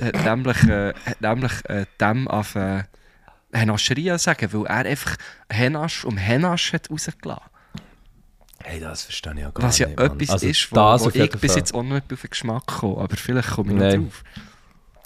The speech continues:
Speaker 2: Im Alter, gell, vielleicht.
Speaker 1: Ja, ich weiss es
Speaker 2: Ähm,
Speaker 1: nicht,
Speaker 2: und
Speaker 1: ja.
Speaker 2: ich finde, <clears throat> und ich finde im Fall, und da, da man jetzt, da, da man jetzt, äh,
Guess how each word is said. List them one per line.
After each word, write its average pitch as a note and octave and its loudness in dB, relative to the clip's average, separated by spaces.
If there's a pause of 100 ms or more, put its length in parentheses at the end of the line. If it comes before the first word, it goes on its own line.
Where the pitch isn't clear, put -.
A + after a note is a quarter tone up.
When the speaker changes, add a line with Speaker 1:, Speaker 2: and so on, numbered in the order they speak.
(100)
Speaker 2:
Im F#2+ 0
Alter, G#2 2
gell, F#2 2
vielleicht. E2+ 0
Speaker 1:
Ja, - 4
ich E3+ 0
weiss - 0
es G#2+ 6
Speaker 2:
Ähm, G#2 8
Speaker 1:
nicht, F#3 4
Speaker 2:
und C3 8
Speaker 1:
ja. D#3+ 8
Speaker 2:
ich E3 4
finde, C3 6 (240)
<clears throat> - -20
und B2 4
ich D3+ 2
finde B2+ 2
im G#2+ 2
Fall, C#3 6
und A#2+ 2
da, D3+ 4
da E3 2
man C3 2
jetzt, D#3 -2
da, C3 0
da C3 0
man A#2 2
jetzt, B2+ 0
äh, C3 0